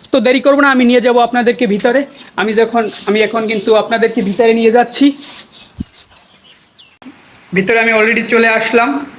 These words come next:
ভিতরে আমি চলে আসলাম। ভিতরে আছে আমাদের এই ডাক্তার ভাই। তো আমরা এখন তার কাছ থেকে জানবো এখানে, আমাদের এখানে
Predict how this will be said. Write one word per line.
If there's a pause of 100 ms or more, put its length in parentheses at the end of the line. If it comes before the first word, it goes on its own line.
(320)
ভিতরে
আমি
চলে
আসলাম। (680)
ভিতরে
আছে
আমাদের
এই
ডাক্তার
ভাই। (300)
তো
আমরা
এখন
তার
কাছ
থেকে
জানবো
এখানে,
আমাদের
এখানে